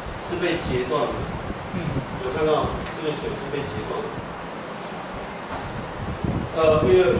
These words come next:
Speaker 1: 为了要做这，这，这个农田灌溉所，所截取的这些水，然后过，过到这个地方。那水力发电厂这里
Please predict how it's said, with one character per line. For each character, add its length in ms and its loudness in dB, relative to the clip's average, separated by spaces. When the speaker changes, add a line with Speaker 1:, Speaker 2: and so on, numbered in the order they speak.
Speaker 1:
为 140 8
了 160 6
要 320 10
做 240 6
这， 80 2
这， 80 0
这 80 -2
个 400 2
农 160 4
田 240 4
灌 160 4
溉 320 2
所， 240 0
所 240 -4
截 160 -4
取 240 -4
的 80 -2
这 240 -4
些 160 -4
水， 160 -4
然 80 0
后 160 0
过， 160 2
过 160 -2
到 160 0
这 80 -6
个 160 -6
地 160 -8
方。 80 -4
那 320 6
水 120 8
力 120 6
发 220 8
电 140 6
厂 160 2
这 120 2
里 80 2